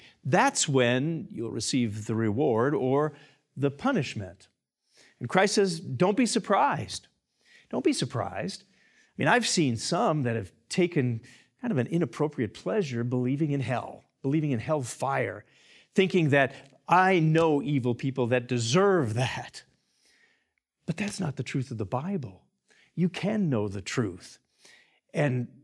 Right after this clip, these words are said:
God's plan is better than what you may have ever imagined. So learn about it for yourself.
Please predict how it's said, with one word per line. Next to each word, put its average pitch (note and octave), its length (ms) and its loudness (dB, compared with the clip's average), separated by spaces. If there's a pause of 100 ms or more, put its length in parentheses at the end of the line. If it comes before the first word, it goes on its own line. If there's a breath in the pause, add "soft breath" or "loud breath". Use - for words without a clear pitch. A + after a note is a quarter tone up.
(180)
God's - 300 -4
plan F3 340 -4
is A2 140 -4
better E3 520 -4
than C3 180 0
what C3+ 260 -4
you C#3 100 0
may D3 380 0
have B2 360 -6 (100)
ever G#3 260 4
imagined. B2+ 680 0 (300 soft breath)
So - 180 0
learn F3+ 300 4
about A2+ 240 0
it G#2 100 -10
for A#2+ 120 -6
yourself. G#2 580 -4